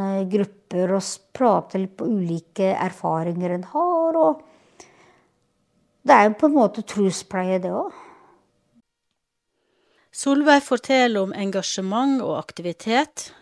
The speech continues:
Speaker 2: men også at hun av og til er reservert og unngår enkelte situasjoner som skaper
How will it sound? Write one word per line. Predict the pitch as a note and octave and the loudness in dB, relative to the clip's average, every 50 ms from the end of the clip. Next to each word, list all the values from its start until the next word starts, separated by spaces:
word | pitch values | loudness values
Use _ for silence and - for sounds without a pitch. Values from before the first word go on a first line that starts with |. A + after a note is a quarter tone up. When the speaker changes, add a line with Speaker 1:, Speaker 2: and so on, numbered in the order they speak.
| _ _ | _ _
Speaker 2:
men | C4+ F#3+ F#3+ A3+ C#4 E4 E4+ - | -8 -4 -2 0 2 0 0 0
også | - B3+ B3 - - - - G3 - G3 | -2 -4 -4 -8 -10 -6 -4 -4 -4 -4
at | F#3+ - - | -6 -6 -8
hun | G#3+ G3+ | -8 0
av | - B3 B3+ A#3 G#3+ | 2 2 2 2 0
og | G#3 - | -4 -4
til | - A#3+ A3 G3+ | -4 -4 -4 -2
er | - F3+ F3+ F#3+ - F#3 | -4 -6 -6 -6 -6 -6
reservert | F#3+ F#3+ - - - A3 G#3+ G#3+ G#3 F#3+ D3 - - - - - | -6 -6 -6 -4 -4 -4 -4 -2 -2 -4 -4 -4 -8 -12 -12 -10
og | F3 - - | -10 -8 -6
unngår | A3 G#3 G#3+ G3 E3+ - E3+ E3 E3+ - | -6 -6 -6 -8 -6 -6 -6 -6 -6 -6
enkelte | - G3 G3 F3+ - - D#3+ - - E3 | -8 -8 -8 -8 -10 -14 -14 -12 -12 -10
situasjoner | - - F#3 - - - F3+ E3 - A#3 A3 A3 G#3 F3 E3+ F#3 B3+ | -10 -10 -10 -10 -8 -8 -8 -6 -4 -4 -4 -2 -4 -4 -2 -4 -4
som | - - - G#3 F#3 | -4 -6 -8 -8 -8
skaper | - - - - F3+ - - F3+ | -8 -8 -8 -8 -8 -8 -8 -10